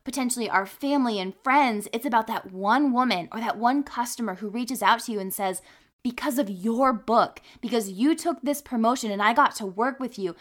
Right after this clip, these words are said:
I feel seen, I feel heard," or, "You've helped me so much." And that right there, that is why we follow through.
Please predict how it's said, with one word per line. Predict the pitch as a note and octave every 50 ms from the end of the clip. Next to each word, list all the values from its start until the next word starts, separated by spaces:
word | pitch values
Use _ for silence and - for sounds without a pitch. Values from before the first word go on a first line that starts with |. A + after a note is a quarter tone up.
| - - - -
I | - A#3+ C4+ C4+
feel | C4+ B3+ A#3 G3
seen, | F#3+ - - - - C#4 C#4 C4 A#3 G#3 -
I | - A3 A3+
feel | - B3 G#3+ G#3
heard," | - A3 C4 C4 B3+ A#3 G3+ -
or, | A3 G#3+ G#3 F#3+ F#3 F#3+ - - - -
"You've | - A3+ C#4+ D#4 -
helped | - - A#3+ A#3 B3 A#3+ - -
me | A3+ G#3 G3
so | F3+ - - - - - - - B3+ B3+ C4 C4
much." | A#3 G#3 F#3 E3+ E3 - - - - - - - _ _ _ _ - -
And | A3 A3 G#3 E3+
that | E3 G#3 A3+ G#3+ F#3+ D#3+ - - - _ _ _
right | - G3+ A3 A3+ A3+ A3+
there, | B3 G#3+ F#3+ D#3+ - -
that | A3 G#3+ B3 B3 A#3+ A#3
is | A3+ F#3+
why | F#3 F#3+ G3+ G#3+ G#3+
we | G#3+ G#3+ A3+ A3
follow | G#3 - - - F#3+ F#3+ G3 F#3+ G3 F#3+
through. | F#3 - - - F#3 F#3+ D#3+ D#3+ -